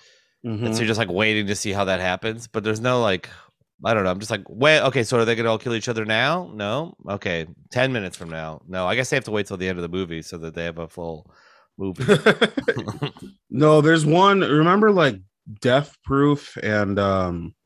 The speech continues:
Speaker 2: Oh, yeah.
Speaker 1: one of those I didn't like.
Speaker 2: From,
Speaker 1: Death
Speaker 2: uh, what was the thing called? 'Cause they also had the, uh, the other guy
Speaker 1: Grind-,
Speaker 2: did the, uh,
Speaker 1: Grindhouse
Speaker 2: yeah,
Speaker 1: was
Speaker 2: that
Speaker 1: the
Speaker 2: was
Speaker 1: thing,
Speaker 2: sick.
Speaker 1: right?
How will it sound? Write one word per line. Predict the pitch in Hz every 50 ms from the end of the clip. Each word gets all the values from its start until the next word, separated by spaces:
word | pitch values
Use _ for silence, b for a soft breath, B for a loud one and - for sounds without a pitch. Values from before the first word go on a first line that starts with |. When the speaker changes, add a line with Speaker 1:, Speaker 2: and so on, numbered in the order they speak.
| _ - -
Speaker 2:
Oh, | - 117 120 113 107 104 101 95 98 95
yeah. | 92 98 107 110 110 113 110 107 104 101 98 95 92 90 85 82 92
Speaker 1:
one | 120 135 160 175 185
of | 180 165
those | 147 135 131 123 110 113
I | 107 101
didn't | 104 101 98 98 98 95
like. | 92 92 90 90 90 90 -
Speaker 2:
From, | 113 101 98
Speaker 1:
Death | 98 95 95 104 127 131
Speaker 2:
uh, | 90 90 90 85 - _ _
what | - 101 127
was | 143 139
the | 139 123
thing | 117 120 123 110
called? | 98 95 85 80 80 76 76 82 - _ _ _ _ _
'Cause | - - 98
they | 104
also | 104 107 107 117
had | 104 110 107 101
the, | 104 104 101
uh, | 95 92 92 90 87
the | 92 101
other | 104 107
guy | 98 101 -
Speaker 1:
Grind-, | 135 139 147 143 139
Speaker 2:
did | 127 123
the, | - 90
uh, | 87 87 85 -
Speaker 1:
Grindhouse | 117 123 131 131 120 110 110 101 95 95
Speaker 2:
yeah, | 95 92 92 90 90 90 87 85 85
Speaker 1:
was |
Speaker 2:
that |
Speaker 1:
the | 98
Speaker 2:
was | 101 95
Speaker 1:
thing, | 101 95
Speaker 2:
sick. | 90 90 87 90
Speaker 1:
right? | 98 104 -